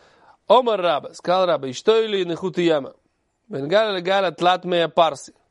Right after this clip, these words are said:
Между волной и волной есть триста парсаот. Верума де гала тлат мея парси. И высота каждой волны тоже триста парсаот.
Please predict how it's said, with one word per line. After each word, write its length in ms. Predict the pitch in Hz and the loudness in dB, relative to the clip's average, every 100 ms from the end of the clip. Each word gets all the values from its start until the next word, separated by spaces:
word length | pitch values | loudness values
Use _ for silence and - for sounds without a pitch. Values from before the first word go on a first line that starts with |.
| _ _ | _ _
Между 520 | 143 135 131 143 143 | -8 -8 -2 -2 0
волной 540 | 143 139 143 214 233 190 | 0 0 2 -2 -2 -2
и 20 | |
волной 640 | 156 151 202 220 175 - _ _ _ _ _ _ _ _ _ _ _ | -2 -2 -2 -2 -2 -6 _ _ _ _ _ _ _ _ _ _ _
есть 320 | 143 143 - _ _ | -6 -4 -6 _ _
триста 580 | 170 208 - 156 143 _ _ | -4 -4 2 2 2 _ _
парсаот. 540 | - 135 - 135 - _ _ _ _ _ _ _ _ _ _ _ _ _ _ _ _ _ _ _ | -2 -2 0 0 0 _ _ _ _ _ _ _ _ _ _ _ _ _ _ _ _ _ _ _
Верума 720 | 131 147 151 160 285 302 247 | -4 0 0 -2 -4 -2 -2
де 160 | 180 170 | -2 -6
гала 540 | 160 220 226 208 175 | 0 0 2 0 -2
тлат 400 | - 185 185 180 | -2 0 0 0
мея 260 | 170 160 147 | -2 0 0
парси. 520 | - 147 135 - - _ _ _ _ _ | 4 2 2 -12 -20 _ _ _ _ _
И 60 | - | -14
высота 540 | 139 135 - - 214 | -8 0 0 4 2
каждой 380 | 202 202 196 170 | 4 -2 -2 -2
волны 280 | 151 147 208 | -2 -2 -2
тоже 260 | 202 185 160 | -4 -4 -4
триста 440 | - 180 165 151 | -4 -4 -2 -4
парсаот. 520 | 143 131 - 135 - | -2 -2 -2 -4 -6